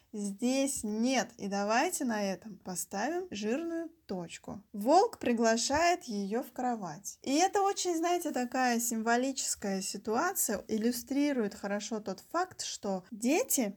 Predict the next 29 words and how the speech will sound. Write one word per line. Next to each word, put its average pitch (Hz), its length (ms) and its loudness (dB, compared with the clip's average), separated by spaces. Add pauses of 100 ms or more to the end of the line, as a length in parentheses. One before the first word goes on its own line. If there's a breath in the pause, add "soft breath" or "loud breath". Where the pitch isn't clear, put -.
не 233 160 4
способны 269 800 2
критично 220 580 -2
оценивать, 302 540 -2
что - 220 0
с - 120 -4
ними 247 200 4
происходит 233 680 -4
в - 120 -4
ситуации 262 500 2
сексуального 254 580 2
растления. 202 840 0
Хорошо 277 800 4
это, 196 360 -2 (100)
плохо 254 560 6
это, 185 260 -2
они 196 220 0
не 240 140 4
знают, 233 840 0
у 208 120 -2
них 247 280 0
ещё 233 300 -2
нету 262 340 0
этого 240 320 0
знания, 220 560 -2
у 165 60 -8
них 175 240 -8
нет 247 240 -4 (320 loud breath)
этого, 220 640 -2